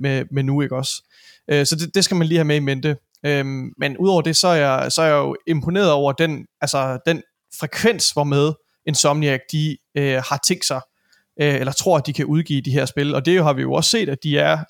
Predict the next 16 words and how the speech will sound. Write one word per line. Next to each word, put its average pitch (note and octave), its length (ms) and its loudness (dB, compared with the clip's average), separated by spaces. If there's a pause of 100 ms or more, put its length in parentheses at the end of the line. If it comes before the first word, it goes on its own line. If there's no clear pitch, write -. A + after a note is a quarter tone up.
jo C#3 360 -2
enormt D3 440 0
flittige. D#3 400 -2 (300)
Og - 60 -6
Morten, D3+ 260 2
du E3+ 120 2
har D#3+ 60 6
jo C#3 60 4
kaldt, C#3+ 340 -4
øh, C3+ 340 -2
Insomniac C#3+ 440 -2 (100)
for C3 260 -2 (300)
PlayStations, C#3+ 600 0
øh, C3+ 340 0 (140)
altså, C3+ 240 0 (360)
arbejdshest. D3+ 400 2